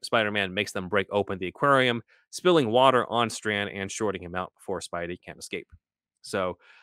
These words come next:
now he's made an enemy, a very powerful enemy with superpowers. So to get back at Spider-Man, Strand buys the station that Jameson runs and gives Jameson an unlimited budget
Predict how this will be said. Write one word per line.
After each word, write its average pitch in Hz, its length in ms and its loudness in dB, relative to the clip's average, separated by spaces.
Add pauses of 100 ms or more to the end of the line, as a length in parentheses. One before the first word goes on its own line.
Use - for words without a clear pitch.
now 113 220 2
he's 107 200 -2
made 101 160 -2
an 92 100 -10
enemy, 90 400 -10
a 98 80 -12
very 101 200 0
powerful 101 420 -2
enemy 87 360 -8
with 104 320 -2 (100)
superpowers. - 640 -12 (440)
So 98 480 0
to 101 60 -16
get 113 220 -2
back 110 220 0
at 101 120 -8
Spider-Man, 104 540 -2
Strand 123 520 -2
buys 139 300 4
the 117 60 -8
station 123 400 -4
that 90 120 -8
Jameson 110 440 -4
runs 107 440 -2
and 98 220 -10
gives 101 220 -2
Jameson 107 440 -6
an 92 120 -8
unlimited 110 560 -2
budget 120 320 2